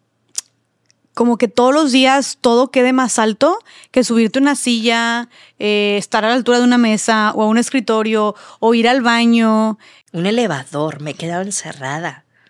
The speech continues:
Speaker 1: Mm.
Speaker 2: donde los botones está-, están hasta arriba y no es como que le piques con algo, que es de ese que siente tu calor, el touchscreen.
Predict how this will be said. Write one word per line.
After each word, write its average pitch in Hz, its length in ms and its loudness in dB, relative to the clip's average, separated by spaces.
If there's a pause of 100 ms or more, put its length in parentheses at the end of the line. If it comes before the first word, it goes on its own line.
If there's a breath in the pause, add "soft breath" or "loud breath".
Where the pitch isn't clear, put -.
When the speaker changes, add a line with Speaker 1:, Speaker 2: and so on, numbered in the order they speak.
(100)
Speaker 1:
Mm. 190 360 -20 (100)
Speaker 2:
donde 151 240 -6
los 147 180 -6
botones 147 420 -10
está-, 151 260 -10 (240)
están 151 340 -10
hasta 170 220 -8
arriba 156 360 -4 (360 loud breath)
y 156 140 -6
no 156 180 -2
es 151 120 -4
como 202 220 -10
que 165 140 -6
le 147 140 -6
piques 143 420 -10
con 156 240 -8
algo, 160 280 -4
que 156 140 -8
es 147 100 -8
de 160 80 -4
ese 220 300 -4
que 180 120 -8
siente 160 280 -8
tu 190 180 -16
calor, 151 420 -4 (400 soft breath)
el 143 180 -14
touchscreen. 170 500 -6